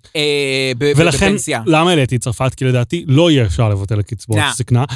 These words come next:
Speaker 2: דיברתי עם אנשים
Speaker 1: זה מאוד,
Speaker 2: מבוגרים
Speaker 1: כאילו, זה
Speaker 2: מאוד
Speaker 1: מאוד קשה
Speaker 2: משכילים.
Speaker 1: פוליטית, לא, לא
Speaker 2: וכן,
Speaker 1: כלכלית.
Speaker 2: כמו שדיברנו קודם על הארנונה, אנשים אומרים, "מה זאת אומרת? אני הפרשתי כל החיים,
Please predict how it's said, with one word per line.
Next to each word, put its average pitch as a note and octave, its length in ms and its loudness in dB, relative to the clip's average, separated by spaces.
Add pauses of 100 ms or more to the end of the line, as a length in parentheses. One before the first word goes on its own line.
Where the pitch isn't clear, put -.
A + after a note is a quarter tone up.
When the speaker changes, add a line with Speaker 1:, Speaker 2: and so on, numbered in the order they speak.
(140)
Speaker 2:
דיברתי D#3 380 2
עם D#3+ 100 0
אנשים C#3+ 400 0
Speaker 1:
זה B2 80 4
מאוד, B2 160 2
Speaker 2:
מבוגרים C#3 160 4
Speaker 1:
כאילו, C#3+ 60 4
זה C#3 60 4
Speaker 2:
מאוד - 140 2
Speaker 1:
מאוד A3+ 100 2
קשה A3+ 100 -2
Speaker 2:
משכילים. E3+ 320 2
Speaker 1:
פוליטית, C3+ 260 -2
לא, E3 140 0
לא F3 100 2
Speaker 2:
וכן, A3+ 100 0
Speaker 1:
כלכלית. D#3+ 420 -2
Speaker 2:
כמו G#3 200 2
שדיברנו G#3 340 0
קודם G3 280 0
על D#3+ 80 2
הארנונה, C#3 300 2
אנשים B2+ 200 0
אומרים, D3 180 -2
"מה D#3 60 -6
זאת - 120 -6
אומרת? A#3+ 240 0
אני C#3+ 100 0
הפרשתי E3+ 420 -4
כל G3 140 2
החיים, C3 380 0